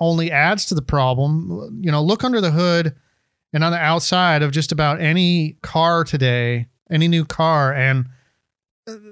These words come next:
there's a lot of plastic. Try to even compare, um, you know, a Mercedes or B M W of today to one from ten or twenty years ago.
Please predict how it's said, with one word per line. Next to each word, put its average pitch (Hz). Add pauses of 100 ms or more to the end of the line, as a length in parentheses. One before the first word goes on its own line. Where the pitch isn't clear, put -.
(100)
there's 226
a 233
lot 240
of 247
plastic. 220 (960)
Try 202
to 240
even 208
compare, 196
um, 180
you 175
know, 156
a -
Mercedes 151 (160)
or 151
B 170
M 190
W 185
of 127
today 156
to 143
one 151
from 147
ten 151
or 147
twenty 165
years 180
ago. 127